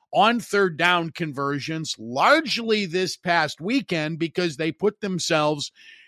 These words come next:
in short and manageable situations. Regularly, the Bears were third and two, third and four, and with a guy who's as explosive as Fields,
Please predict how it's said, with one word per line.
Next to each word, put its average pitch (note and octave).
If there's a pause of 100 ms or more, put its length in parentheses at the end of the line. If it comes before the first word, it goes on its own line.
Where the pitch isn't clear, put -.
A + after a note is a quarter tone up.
(100)
in F#3+
short G3
and F3+
manageable E3
situations. G2+
Regularly, C3+
the G2
Bears A2
were F#2+ (100)
third B2+
and F#2
two, F3+
third G#2+
and -
four, G3+ (420)
and B2+
with D3
a D3+
guy D#3
who's D3
as C3+
explosive C3
as A2+
Fields, C3+